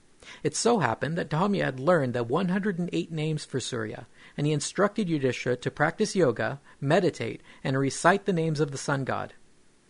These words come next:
Having completed his austerities, the sun god appeared and promised to feed them all with forest fare for the next twelve years.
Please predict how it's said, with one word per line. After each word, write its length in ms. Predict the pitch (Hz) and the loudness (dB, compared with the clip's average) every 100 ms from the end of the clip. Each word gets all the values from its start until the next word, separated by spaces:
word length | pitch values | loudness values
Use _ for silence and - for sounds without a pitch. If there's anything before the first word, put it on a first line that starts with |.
| - - - | -20 -20 -2
Having 280 | 147 151 165 | 2 2 2
completed 480 | 165 151 190 208 208 | 0 0 2 2 2
his 140 | 180 | 2
austerities, 720 | 160 135 - 202 117 110 123 - | 0 -2 0 2 0 -4 -8 -6
the 80 | |
sun 280 | 135 - 185 | -2 0 0
god 160 | 190 196 | 2 0
appeared 440 | 196 160 113 120 | 0 0 0 -2
and 180 | 180 - | -4 -8
promised 400 | - 170 196 - | -2 0 0 -2
to 60 | 151 | -4
feed 300 | - 220 156 | -2 -2 0
them 140 | 120 | -2
all 180 | 113 117 | -2 -2
with 120 | 123 | -4
forest 440 | - 160 175 170 | -2 0 0 0
fare 340 | - 160 123 113 | -2 -2 0 -2
for 140 | - | -4
the 80 | 120 | -4
next 300 | 127 139 - | -4 -4 -6
twelve 320 | - 147 143 | -2 0 0
years. 400 | 127 113 - - | -2 -6 -10 -16